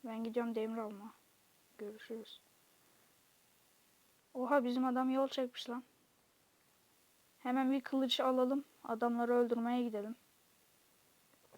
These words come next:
Ha, bir de arkadaşlar söyleyeyim. Ee, mesela şurada demir var. Şu demir. Şun, mesela seni alabiliyoruz mu? Alamıyor. Oha.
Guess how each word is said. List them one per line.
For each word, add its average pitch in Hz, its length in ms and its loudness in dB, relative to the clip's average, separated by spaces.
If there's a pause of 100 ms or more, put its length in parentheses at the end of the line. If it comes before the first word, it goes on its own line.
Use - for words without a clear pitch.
(360)
Ha, 269 240 8
bir 240 80 0
de 269 60 8
arkadaşlar 262 480 4
söyleyeyim. 247 520 0 (720)
Ee, 226 420 0
mesela 254 460 2
şurada 254 480 2
demir 254 280 6
var. 247 340 0 (100)
Şu 240 400 -2
demir. 240 460 0 (440)
Şun, 247 480 0 (160)
mesela 233 420 -2
seni 240 460 -4
alabiliyoruz 247 480 0
mu? 214 80 -10
Alamıyor. 208 340 -10 (120)
Oha. 240 320 -4